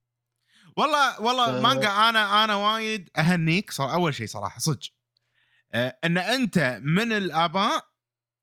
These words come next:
Speaker 1: اللي قاعد، آه، تشارك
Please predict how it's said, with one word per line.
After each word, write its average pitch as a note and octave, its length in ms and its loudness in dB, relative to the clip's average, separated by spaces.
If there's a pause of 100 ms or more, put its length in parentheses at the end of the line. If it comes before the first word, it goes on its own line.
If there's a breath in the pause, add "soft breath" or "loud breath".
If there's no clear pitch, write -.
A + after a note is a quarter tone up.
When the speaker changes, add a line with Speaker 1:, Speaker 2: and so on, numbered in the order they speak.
(120)
Speaker 1:
اللي A#3 500 0 (840)
قاعد، D#3+ 600 0 (100)
آه، B2+ 1200 -2
تشارك G3+ 760 -4